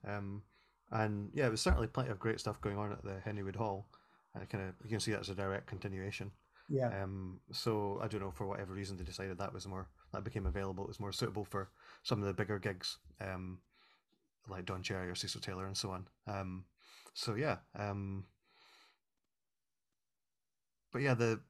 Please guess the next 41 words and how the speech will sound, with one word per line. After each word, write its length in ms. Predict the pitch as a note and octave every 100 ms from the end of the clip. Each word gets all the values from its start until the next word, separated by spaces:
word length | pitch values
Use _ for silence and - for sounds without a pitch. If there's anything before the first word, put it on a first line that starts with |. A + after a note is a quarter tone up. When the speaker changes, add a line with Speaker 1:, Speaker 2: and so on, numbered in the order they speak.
| -
Speaker 1:
I 80 | B2
think 160 | C3+ C3
the 100 | A#2+
nice 220 | C3 C3
thing 140 | A#2+
as 120 | A2
well 160 | A2 A2
is 100 | G2+
once 220 | A2+ A2+
the, 320 | A2 G#2 G2 - - - -
once 180 | - A#2+
it 120 | A#2+
changed 260 | - A2 G2+
hands 200 | G#2 G2+
to 80 | G#2
the 40 |
C 140 | - G#2+
C 240 | - G#2
A, 200 | G#2 G2+ - - - - - _ _ _
again, 240 | A2 B2 A2
the, 140 | A2 - _
the 80 | B2
C 140 | -
C 160 | B2 A#2
A 60 | G#2
was 120 | G2+
more 160 | G#2+
focused 340 | G2 G#2+ - -
on 120 | G2
fine 200 | - G2+
art 200 | G2 G2+
initially. 420 | G2+ G2+ G2+ G2 - _
Speaker 2:
Yes. 420 | B2+ A#2 G#2+ - G2+
Speaker 1:
Um, 240 | G2 F#2+
but 220 | G#2+ F2+ -
whe-, 320 | A#2 A2+ G#2+
when 120 | G#2+ G#2+
Graham 200 | C3 A2+
Mackenzie 420 | G#2+ A2 A2+ A2
took 220 | - -
over, 320 | G2+ F#2 F#2